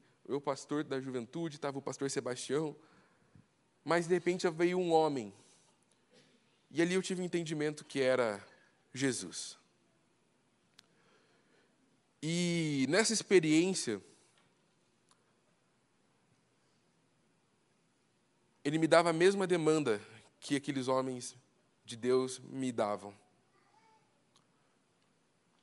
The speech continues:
E quando eu olhava para o olho de Jesus, eu não tinha capacidade de dar desculpas. O Senhor ministrou algo que virou rema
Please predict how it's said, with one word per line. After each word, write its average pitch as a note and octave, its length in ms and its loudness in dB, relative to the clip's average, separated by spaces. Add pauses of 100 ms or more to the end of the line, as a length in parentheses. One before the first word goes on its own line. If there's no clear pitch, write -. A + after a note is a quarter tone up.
(220)
E C#3 40 -10
quando E3+ 260 0
eu F3+ 80 4
olhava E3 380 2
para D3+ 160 -10
o D3 40 -2
olho D3 160 -2
de B2+ 120 -14
Jesus, B2 800 -8 (880)
eu C#3 80 -6
não C#3 80 -4
tinha C#3 220 -4
capacidade A#2 840 -4
de G#2+ 80 -10
dar G#2 300 -6
desculpas. G2 880 -14 (1800)
O - 40 -10
Senhor C#3 240 -2
ministrou C#3 460 0
algo C3+ 340 4
que C3 380 -4
virou C3 280 0
rema C3 440 -2